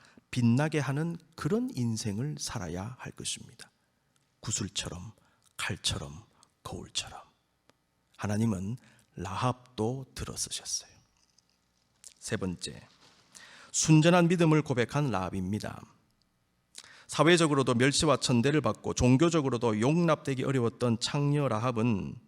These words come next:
정탐꾼들에게 이스라엘이 섬기는 하나님에 대한 자신의 믿음을 고백했습니다.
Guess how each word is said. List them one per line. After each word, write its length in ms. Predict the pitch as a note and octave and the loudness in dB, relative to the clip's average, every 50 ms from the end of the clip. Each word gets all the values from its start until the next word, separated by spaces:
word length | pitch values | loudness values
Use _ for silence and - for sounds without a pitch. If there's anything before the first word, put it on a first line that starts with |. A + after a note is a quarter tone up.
| _ _ _ _ _ - - - - | _ _ _ _ _ -20 -20 -18 -6
정탐꾼들에게 960 | - - A#2+ B2 A#2+ D3 C#3+ C#3+ C#3 C#3 D#3+ D#3+ D#3 C#3 B2 G#2 G#2 F#2+ G#2 G2+ | -2 0 0 2 2 2 2 2 2 2 2 2 2 2 2 0 0 -2 -2 -4
이스라엘이 480 | - A#2 - - C#3+ D3+ D#3+ D#3+ D3+ | -2 -2 -2 0 2 2 2 2 0
섬기는 420 | C3+ - C#3+ C3+ A#2+ B2 A2+ G#2+ G#2 | 0 0 0 0 0 0 0 0 -2
하나님에 500 | - - E3 D#3 C#3+ C3 B2 A2+ G#2+ G2+ | -2 -2 -2 0 0 0 0 0 0 -2
대한 200 | G#2+ G#2 G2 F#2 | -2 -4 -6 -4
자신의 440 | - A#2 A2 - - A#2 A2 G2 | -4 -4 -2 -2 -2 -2 -4 -6
믿음을 440 | F#2+ G#2 C3 F#3 - - - G#2 F2 | -4 -2 -2 0 0 0 -2 -2 -4
고백했습니다. 880 | - - - - D2+ C#2 - - - - - - - - - - - - | -4 -4 -4 -4 -4 -4 -8 -10 -10 -10 -12 -16 -16 -16 -18 -18 -20 -20